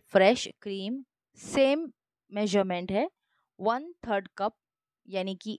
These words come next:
एक तिहाई कप भर के अमूल की क्रीम। दोनों का ही मेजरमेंट सेम रहेगा, मैरिनेशन में भी और इसमें भी।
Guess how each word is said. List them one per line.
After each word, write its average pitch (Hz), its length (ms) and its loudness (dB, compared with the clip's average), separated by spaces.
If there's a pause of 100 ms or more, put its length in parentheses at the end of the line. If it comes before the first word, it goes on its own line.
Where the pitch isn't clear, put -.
(120)
एक 240 220 -4 (120)
तिहाई 214 500 2
कप 233 140 2
भर 190 280 0
के 240 260 2 (480)
अमूल 190 340 0
की 202 160 -8
क्रीम। 170 360 -10 (440)
दोनों 262 400 4
का 294 120 6
ही 294 180 2
मेजरमेंट 226 760 6
सेम 208 340 6
रहेगा, 196 420 8
मैरिनेशन 185 680 8
में 196 180 6
भी 214 140 10
और 196 160 12
इसमें 165 380 0
भी। 170 160 -2